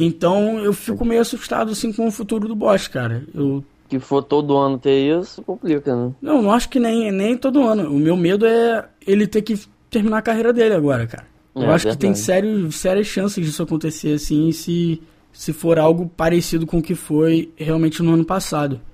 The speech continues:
Speaker 1: Vamos torcer pra ele conseguir voltar a jogar, né? Tipo, porque, sinceramente, cara, o Miami Heat sem o Chris Bosh
Speaker 2: Não é a mesma coisa,
Speaker 1: não
Speaker 2: né?
Speaker 1: vai a lugar nenhum em playoff, não, cara. Acho
Speaker 2: É.
Speaker 1: que eles dependem muito do Chris Bosh.
Speaker 2: Faz uma falta gigante ali.
Speaker 1: Uhum.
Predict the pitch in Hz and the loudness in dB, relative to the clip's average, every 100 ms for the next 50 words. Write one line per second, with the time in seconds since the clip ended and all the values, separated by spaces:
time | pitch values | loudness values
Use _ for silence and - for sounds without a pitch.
0 | _ - 156 208 220 208 233 233 - 233 | _ -6 -4 -2 -2 0 0 0 -2 -4
1 | 220 220 240 220 202 220 226 196 165 143 | -2 2 2 2 2 2 2 2 2 0
2 | 160 - - - 269 294 349 233 202 147 | -2 -14 -18 -12 -8 -4 -2 0 2 2
3 | 151 127 117 - - _ - 160 208 190 | 0 -4 -6 -10 -20 _ 0 2 4 2
4 | 175 - 175 165 147 139 123 131 - - | 2 0 0 0 0 0 0 0 -2 -6
5 | - _ - 123 120 117 127 139 147 - | -16 _ -4 0 2 2 2 2 0 0
6 | 113 139 180 143 139 151 170 170 175 190 | 0 4 4 4 2 2 2 0 0 0
7 | 190 196 202 214 202 190 - 254 147 123 | 0 0 0 0 0 0 -2 -4 -4 -6
8 | - 160 _ _ _ - 131 113 147 151 | -12 -18 _ _ _ -4 0 2 2 0
9 | 147 156 175 147 147 139 123 131 120 123 | -2 -2 2 2 2 -2 -4 -6 -4 -6
10 | 117 - _ _ - 107 113 117 110 110 | -8 -10 _ _ -12 -6 -4 -2 -2 -2
11 | 127 123 131 123 127 123 120 107 101 - | -2 -4 -2 0 -2 -2 -2 -2 -2 -12
12 | _ _ 233 147 117 113 | _ _ -4 -2 -2 -4